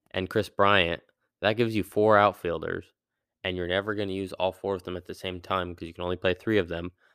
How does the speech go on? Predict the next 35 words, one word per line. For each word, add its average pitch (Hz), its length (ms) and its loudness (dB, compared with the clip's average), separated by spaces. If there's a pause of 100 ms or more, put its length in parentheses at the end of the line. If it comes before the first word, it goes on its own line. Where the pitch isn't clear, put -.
(160)
but - 100 -10
then 90 160 0
you 90 60 -2
can 87 180 -6
rotate 90 480 0
them 95 220 0
between 87 380 -6
designated 92 640 -2
hitter, 95 480 2 (320)
third 95 260 2
base 92 300 0
with - 160 -6
Chris 98 220 -2
Bryant, 101 500 -2 (880)
and 95 220 -2
if 98 100 -2
Kyle 101 300 2
Lewis 107 260 0
isn't 104 220 -10
ready, 110 340 -2 (400)
then 101 140 -6
you 101 80 -6
still 110 240 -4
have 101 340 -4
three 101 680 -8 (2000)
big 95 220 -4
league 101 320 -4 (100)
quality 98 540 0
outfielders. 101 760 -4
Jarred 92 320 -2
Kelenic 101 340 -2
isn't 87 220 -12
quite 104 280 0
there 92 140 4
yet, 98 320 -2